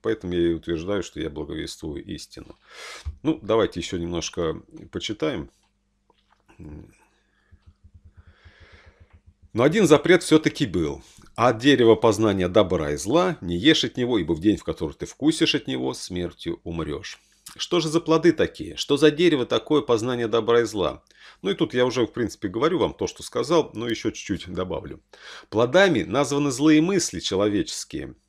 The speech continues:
Вкушением плодов названо творение злых дел, то есть воплощением злых мыслей в жизнь. Но почему дерево познания названо познанием добра и зла,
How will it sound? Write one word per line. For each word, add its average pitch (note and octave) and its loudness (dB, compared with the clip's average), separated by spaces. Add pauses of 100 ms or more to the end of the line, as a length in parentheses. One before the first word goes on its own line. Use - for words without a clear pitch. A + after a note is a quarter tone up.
(640)
Вкушением E3+ 2
плодов A#2 2
названо B2+ -2 (300)
творение C3+ 0
злых C3+ 0
дел, C3+ 4
то G#2 -2
есть - -4
воплощением G#2+ 2
злых B2+ -2
мыслей B2+ -2
в A#2+ -10
жизнь. A#2+ -4 (480)
Но F2+ -6
почему F#3+ -2
дерево D#3 4
познания C3 0 (540)
названо B2+ 2
познанием C3 0
добра B2+ 0
и B2+ 0
зла, G2+ -4